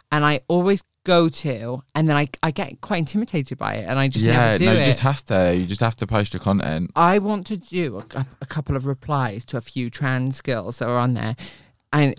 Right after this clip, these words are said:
Speaker 1: they're making content that I think is abhorrent. Like, I just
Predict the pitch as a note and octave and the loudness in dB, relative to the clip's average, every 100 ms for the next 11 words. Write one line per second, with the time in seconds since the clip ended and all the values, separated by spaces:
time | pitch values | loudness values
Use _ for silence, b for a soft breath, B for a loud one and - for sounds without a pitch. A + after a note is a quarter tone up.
0 | - C#3+ D3 D3+ D#3 D3+ - C#3+ - D#3 | -10 -6 2 4 6 4 2 -4 0 0
1 | C#3 B2+ A2 - - C3 C3 B2+ A2 _ | 2 0 -2 -4 0 2 2 0 -4 _
2 | _ _ _ - F3 B2 A#2 - - _ | _ _ _ 0 2 4 0 -6 -20 _
3 | B2+ C3 B2 A#2+ - _ - B2+ B2+ A#2 | -2 0 0 -4 -16 _ -4 -2 2 0
4 | G#2 G#1+ - - - - B2 A#2+ - D3 | 0 -4 -10 -20 -16 -2 -2 -2 0 0
5 | C3+ C3+ - - | 2 0 -2 -10